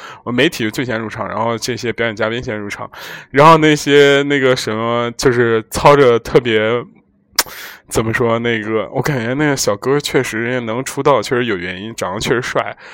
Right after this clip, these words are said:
然后确实瘦，然后过来说特别有礼貌，一个个给那媒体鞠躬说：“谢谢，谢谢，加油，加油。”然后就是他妈自己跟自己加油，还是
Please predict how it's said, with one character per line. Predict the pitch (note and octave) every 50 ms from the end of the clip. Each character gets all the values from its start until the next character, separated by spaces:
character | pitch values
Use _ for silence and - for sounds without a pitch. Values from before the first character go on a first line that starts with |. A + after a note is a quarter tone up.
| - - - - _
然 | - A#2+ B2+
后 | B2+
确 | B2+ - - C3
实 | C3
瘦， | - - - D3+ A#2+ G2+ G2+ G2
然 | G#2 G#2+
后 | A#2 B2 A#2+
过 | - - D#3 B2+
来 | G#2+ A2
说 | A#2+ - B2+ B2
特 | - -
别 | - B2+
有 | A#2+ A2+ A2 A2
礼 | G#2+ G2+ F#2+
貌， | G2 G#2 G2+ G2+ G#2
一 | G#2+ A2
个 | A#2 B2+ B2
个 | A#2 A2 G#2+ G#2
给 | - - A2
那 | G2+ G#2+
媒 | G#2+ G#2 G#2+
体 | G#2+ -
鞠 | - - G2+
躬 | A2+ A2 A2
说 | - - B2+ C3+
：“谢 | C#3 - - E3+ D#3 D3
谢， |
谢 | D3 - D#3+ D#3 D3+ D3 C#3 B2
谢， | - - - - - - _ _
加 | - - E3+ E3+
油， | E3 D#3+ E3
加 | - - E3+ E3
油。” | D#3+ C#3+ C#3 D3 - - - - - - _
然 | - C#3 C#3
后 | D3 D3
就 | C#3 - D3 C3+
是 | B2 B2+
他 | A#2+ - D3+
妈 | D3 D3+ D3+
自 | D#3 - - D#3
己 | C#3+ B2
跟 | A2+ C3+ D3
自 | C#3+ - F#3
己 | C3+ A2+ G#2
加 | A2+ A#2+ A#2
油， | B2 A2 G#2+ A#2
还 | B2 A2+ A#2+
是 | C3